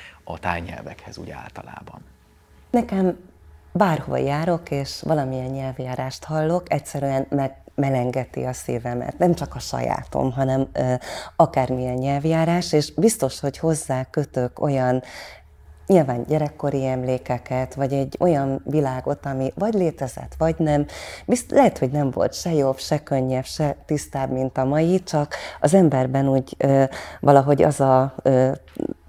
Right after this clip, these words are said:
Speaker 2: érzés, ö, fogalmazódik meg, vagy az a gondolat fogalmazódik meg, hogy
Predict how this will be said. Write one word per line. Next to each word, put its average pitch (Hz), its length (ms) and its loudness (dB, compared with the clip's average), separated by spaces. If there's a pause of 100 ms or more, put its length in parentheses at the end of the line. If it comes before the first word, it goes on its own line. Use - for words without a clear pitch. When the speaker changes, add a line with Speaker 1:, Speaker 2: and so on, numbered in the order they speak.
(140)
Speaker 2:
érzés, 139 840 4
ö, 139 280 6
fogalmazódik 139 880 0
meg, 143 260 2
vagy 135 160 2
az 143 160 2
a 139 280 4
gondolat 147 440 2
fogalmazódik 143 760 -2
meg, 151 180 -4
hogy 143 240 2